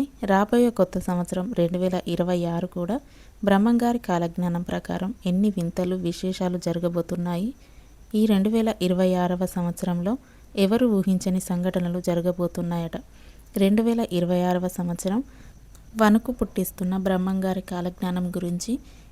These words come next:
ఈ వీడియోలో తెలుసుకుందాం. ముందుగా ఈ వీడియోకి ఒక లైక్ చేసి ప్రతి ఒక్కరూ "ఓం నమ శివాయ" అని కామెంట్ చేయండి. గత రెండు సంవత్సరాలుగా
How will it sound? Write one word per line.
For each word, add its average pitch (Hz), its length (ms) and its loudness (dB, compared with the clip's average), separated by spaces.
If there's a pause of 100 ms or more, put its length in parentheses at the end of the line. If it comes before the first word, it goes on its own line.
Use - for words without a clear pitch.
(180)
ఈ 208 140 2
వీడియోలో 185 460 2
తెలుసుకుందాం. 170 580 -6 (440)
ముందుగా 190 300 0 (460)
ఈ 220 80 4
వీడియోకి 240 460 2
ఒక 190 220 0
లైక్ 175 320 -4
చేసి 180 320 -6 (500)
ప్రతి 214 280 2
ఒక్కరూ 185 400 0 (160)
"ఓం 190 220 2
నమ 190 160 2
శివాయ" 175 420 -2 (240)
అని 180 200 -2
కామెంట్ 175 420 -2
చేయండి. 170 320 -4 (460)
గత 220 220 4
రెండు 247 280 6
సంవత్సరాలుగా 185 800 -2